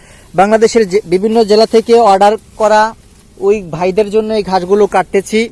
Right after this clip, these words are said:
তারা এই ঘাসগুলো নেবে। আর নতুন প্রজেক্টের ঘাস কাটা হচ্ছে, আপনারা বুঝতেই পারছেন। সবেমাত্র আজকে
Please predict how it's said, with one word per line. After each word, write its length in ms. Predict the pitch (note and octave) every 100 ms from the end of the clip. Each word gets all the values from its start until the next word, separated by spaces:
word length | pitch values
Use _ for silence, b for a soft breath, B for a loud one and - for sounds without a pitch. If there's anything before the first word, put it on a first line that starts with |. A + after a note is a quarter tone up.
| - B B B B B -
তারা 200 | F#3+ D4+
এই 80 | G#3+
ঘাসগুলো 400 | F3+ G3 F#3+ G#3+
নেবে। 360 | G3+ G3+ A3 C4+ b b b b b b
আর 280 | E3 F3+ F#3+
নতুন 320 | F#3+ F#3+ A#3
প্রজেক্টের 520 | G3+ A3 G#3 G#3 A3
ঘাস 480 | F#3+ E3+ G3+ G#3 -
কাটা 260 | - F#3 G#3
হচ্ছে, 320 | G#3 - G#3+
আপনারা 280 | F#3+ G3 G3
বুঝতেই 380 | F3+ F#3+ G#3+ G#3+
পারছেন। 500 | G#3 F#3 G#3+ A3+ A#3 - - - - - - - -
সবেমাত্র 680 | - - G3 G#3+ G#3+ - A3
আজকে 600 | G3+ - A3+ G#3 G#3 G#3